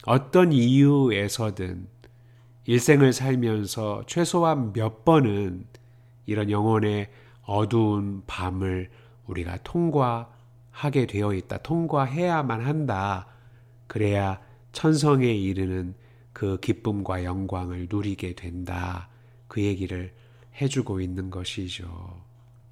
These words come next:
그러므로 여러분이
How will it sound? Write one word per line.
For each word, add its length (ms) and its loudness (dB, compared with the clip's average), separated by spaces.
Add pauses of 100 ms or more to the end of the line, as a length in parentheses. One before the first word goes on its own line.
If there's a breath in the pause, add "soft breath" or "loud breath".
(720)
그러므로 800 0 (560 soft breath)
여러분이 600 2